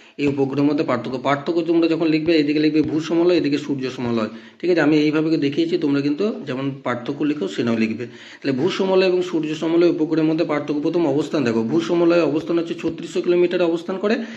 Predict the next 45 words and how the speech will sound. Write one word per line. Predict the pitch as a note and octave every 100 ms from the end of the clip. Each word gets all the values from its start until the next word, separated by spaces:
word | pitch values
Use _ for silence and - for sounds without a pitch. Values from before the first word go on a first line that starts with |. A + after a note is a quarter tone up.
| -
এটা | D#3+
সাতশো | D3+ D3+ C#3+ F3
থেকে | E3+ E3+
নশো | D3+ F3 -
কিলোমিটারের | D#3+ D3+ C#3+ C#3 C3+
মধ্যে | C3 D#3+ A#3+ A3+ - -
অবস্থান | B2 A#2+ - B2
করে, | B2+ C3 G2+ - -
ঠিক | E3+
আছে? | F#3+ F#3+
তারপর | F#3 F3+
আবর্তন, | D3+ D3+ D3 D3+ A#2
প্রথম | A#2 D3 E3+
ভূসমলয়, | D3+ E3 F#3 F#3+ G3
তারপর | D#3+ E3
সূর্য | E3 D3 B2+
সমলয়। | B2+ A#2+ A2+ A2
ভূসমলয় | A2+ E3+ F3+ F3+ F3+ F3
ঘরে | D#3 E3
লিখবে, | D#3 D3 D3+ G3+ - - -
এরকম | C#3+ D3
করে | D#3+
ঘর | C3+ C#3+
করে | C#3+ D3+
ভূসমলয় | C#3 D#3 F3 E3+ D#3+
ঘরে | D#3+ E3
এই | E3
উপগ্রহ | D3+ D#3+ F3 D#3+
পশ্চিম | D#3 E3
থেকে | E3 E3+
পূর্ব | F3 E3+
দিকে | F3
ঘুরে, | F3 G3 A3+ - - - -
আর | B2+ C3+
উত্তর | C#3+ C#3+ D#3
থেকে | D#3+
দক্ষিণে | D#3+ B2+ - C3+
আবর্তন | G#2+ G#2 G#2+
করে। | F#2+ F2+ - _ _
তাহলে | - C3+
ভূসমলয় | A#2+ D3 E3 E3+ F3
হচ্ছে | E3+ E3+
পশ্চিম | E3 E3 E3+
থেকে | F3
পূর্বে, | F3 F3+ F#3